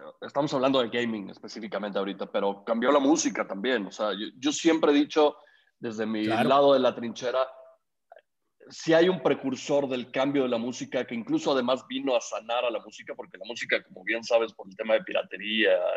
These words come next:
Speaker 2: Por
Speaker 1: este,
Speaker 2: supuesto, por supuesto.
Speaker 1: los
Speaker 2: Por supuesto.
Speaker 1: LimeWires, los
Speaker 2: Difícil.
Speaker 1: Napster, etcétera, estaban muy, muy mal en ese aspecto, ¿no? O sea,
Speaker 2: Sí.
Speaker 1: estaban perdiendo millones y millones de dólares cada mes. ¿Y qué estaba pasando en ese momento?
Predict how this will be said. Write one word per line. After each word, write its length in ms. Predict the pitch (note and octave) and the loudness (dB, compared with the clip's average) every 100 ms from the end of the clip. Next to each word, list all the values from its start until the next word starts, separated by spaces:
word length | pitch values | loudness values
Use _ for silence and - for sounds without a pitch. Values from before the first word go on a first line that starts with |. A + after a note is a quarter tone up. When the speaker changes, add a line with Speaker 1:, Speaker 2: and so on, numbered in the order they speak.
| - | -4
Speaker 2:
Por 80 | B2+ | -8
Speaker 1:
este, 140 | - | -10
Speaker 2:
supuesto, 360 | - C#3 C#3+ B2+ | -6 -4 -4 -6
por 140 | G#2+ | -8
supuesto. 240 | G#2+ A2 C3 | -12 -4 2
Speaker 1:
los 200 | A#2 A2+ | 4 4
Speaker 2:
Por 40 | |
supuesto. 140 | B2 A#2+ | 4 4
Speaker 1:
LimeWires, 920 | A#2+ A2 A#2 A#2+ A#2+ A#2 A2 G#2 G#2 | 4 4 6 6 4 2 0 -4 -8
los 160 | G2+ G#2+ | -8 -8
Speaker 2:
Difícil. 80 | A#2 | -2
Speaker 1:
Napster, 480 | A#2 A#2 B2 A#2 | 0 -2 -4 -4
etcétera, 600 | G#2+ - A#2 B2+ C3 D#3+ - - _ _ - - | -6 -6 -2 2 4 2 -4 -20 _ _ -20 -16
estaban 680 | A2 - B2+ D3+ D3+ C#3+ - _ | -12 -4 2 4 2 -2 -12 _
muy, 500 | A#2 A#2 A#2 D3 D#3+ D3+ | -18 -10 -2 -2 -2 -6
muy 280 | A#2+ C3+ D3+ | -6 -2 -2
mal 380 | C3+ C3+ D3+ | -2 -2 -2
en 100 | B2 | -2
ese 360 | A#2 A#2+ B2 A2+ | -6 -8 -6 -4
aspecto, 480 | G2+ - C#3 - - | -6 -6 -8 -8 -14
¿no? 160 | G#2 A2+ | -8 -8
O 40 | |
sea, 240 | - A2 G#2 | -6 -6 -6
Speaker 2:
Sí. 100 | A#2 | -6
Speaker 1:
estaban 300 | A#2+ C3 C#3+ | -4 -2 -2
perdiendo 760 | C3 B2 B2 D3+ E3 D#3+ D#3+ C3+ | -6 -8 -4 -2 -2 0 -2 -2
millones 760 | C3 B2+ A#2+ C#3+ D#3 D#3+ - | -6 -6 0 0 0 -2 -6
y 60 | B2+ | -10
millones 540 | A#2+ B2 B2 D3+ D#3 | -10 -2 0 2 2
de 100 | C3 | 0
dólares 420 | A#2+ B2+ B2+ A#2 - | 0 2 0 -2 -4
cada 220 | B2+ B2+ | -2 0
mes. 380 | A#2 A#2+ G3 - _ - - - _ _ - | -2 -6 -10 -16 _ -20 -20 -20 _ _ -6
¿Y 100 | D#3 | 0
qué 120 | G3 | 0
estaba 340 | G3 A3 G#3+ | 4 4 4
pasando 400 | G#3+ D3+ E3 E3+ | 4 0 0 0
en 60 | E3 | 0
ese 160 | D#3+ D#3 | 0 -2
momento? 560 | C3 C3+ B2+ A2 - | 0 2 0 -4 -12